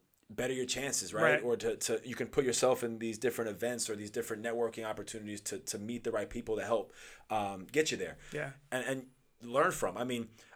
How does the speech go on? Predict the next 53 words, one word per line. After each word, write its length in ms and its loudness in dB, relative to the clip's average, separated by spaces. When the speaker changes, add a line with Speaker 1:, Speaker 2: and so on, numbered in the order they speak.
Speaker 1:
I 120 10
wanna 280 10
actually 300 4
go 140 4
back 220 8
to 60 -4
my 140 2
high 140 8
school 240 2
soon 240 0
and 100 -6
start 220 6
talking 280 6
to 80 2
some 140 2
of 60 -2
these 180 0
students 380 0
and 80 -6
say, 180 2
"Look, 220 2
like, 160 2
who 80 -6
want, 260 -2
you 260 -4
don't 100 6
have 100 6
to 80 0
be 80 2
in 60 2
the 40 -2
entertainment 400 0
industry, 300 0
but 160 2
what 160 8
are 20 8
these 160 4
kids 260 0
doing 300 0
now 440 0
Speaker 2:
Mm. 220 -8
Speaker 1:
to 140 6
help 360 6
them 380 2
better 220 10
their 100 10
chances 340 4
once 200 -4
they, 180 2
once 200 -4
they 100 0
graduate?" 580 4
Speaker 2:
Yeah. 220 0